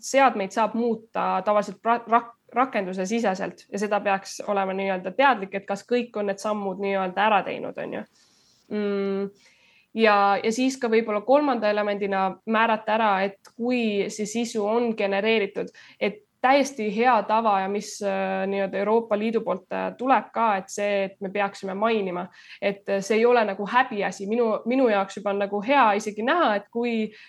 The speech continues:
kui on hästi genereeritud tekst ja sinna julgelt panna alla, et mida on kasutatud, et see, äh, et see oleks jällegi kommunikeeritud varasemalt, et meie oleme organisatsioonina sellise, mm, nii-öelda perspektiivi võtnud, et me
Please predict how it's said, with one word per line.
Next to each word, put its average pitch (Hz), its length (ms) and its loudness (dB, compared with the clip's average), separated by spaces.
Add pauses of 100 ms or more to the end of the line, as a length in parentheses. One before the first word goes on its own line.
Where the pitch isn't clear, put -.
(140)
kui 233 160 2
on 226 140 4
hästi 262 420 -2
genereeritud 208 680 2
tekst 247 340 0
ja - 20 -2
sinna 202 300 0
julgelt 214 420 0
panna 208 380 2
alla, 214 240 4
et 185 100 -6
mida 220 220 2
on 190 100 -4
kasutatud, 202 640 0
et 190 100 -8
see, 196 380 2 (480)
äh, 190 560 2
et 208 160 -4
see 226 80 4
oleks 214 180 0
jällegi 196 300 0
kommunikeeritud 233 720 2
varasemalt, 240 560 2
et 196 80 -8
meie 226 300 4
oleme 202 400 2 (160)
organisatsioonina 214 840 0
sellise, 220 380 2 (400)
mm, 208 400 -6 (160)
nii-öelda 202 500 2
perspektiivi 233 540 0
võtnud, 240 320 2
et 208 80 -6
me 202 160 4